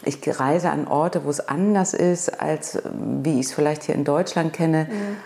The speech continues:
Speaker 1: Was hat mir das übers Leben auch so gelehrt, so?
Speaker 2: Mhm. Ähm, ja, ich glaub, man weiß einfach viel mehr zu schätzen, was man halt auch in der Heimat quasi hat, weil, ähm, ja, wir sind, wir wollten ja raus, wir haben ja gesagt, okay, wir wollen jetzt einfach mal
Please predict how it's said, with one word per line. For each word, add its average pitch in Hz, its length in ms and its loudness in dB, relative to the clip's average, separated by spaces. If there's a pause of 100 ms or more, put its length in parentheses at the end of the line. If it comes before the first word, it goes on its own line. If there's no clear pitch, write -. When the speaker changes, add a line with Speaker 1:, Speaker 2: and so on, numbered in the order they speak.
(200)
Speaker 1:
Was 147 200 -2
hat 151 140 -2
mir 165 80 2
das 147 160 0
übers 139 240 0
Leben 160 320 4
auch 131 220 -2
so - 180 0
gelehrt, 135 560 2 (300)
so? 123 160 2
Speaker 2:
Mhm. 113 180 2 (480)
Ähm, 196 400 2
ja, 190 100 4
ich 208 120 -2
glaub, 208 180 0
man 190 160 2
weiß 185 280 2
einfach 180 320 -4
viel 196 220 2
mehr 185 140 2
zu 185 140 -6
schätzen, 196 400 0
was 180 180 0
man 190 220 -2
halt 175 180 -4
auch - 280 -2 (320)
in 180 120 0
der 156 260 -2
Heimat 202 380 2
quasi 170 360 0
hat, 185 280 -2 (460)
weil, 165 440 0
ähm, 160 480 0 (1120)
ja, 180 320 2 (680)
wir 180 280 6
sind, 185 480 0
wir 185 140 2
wollten 220 300 4
ja 190 120 2
raus, 220 460 2
wir 185 80 -2
haben 175 100 -2
ja 170 80 0
gesagt, 170 300 -4
okay, 202 200 2
wir 175 120 -2
wollen 170 180 -2
jetzt 170 180 -4
einfach 170 260 -4
mal 165 160 -8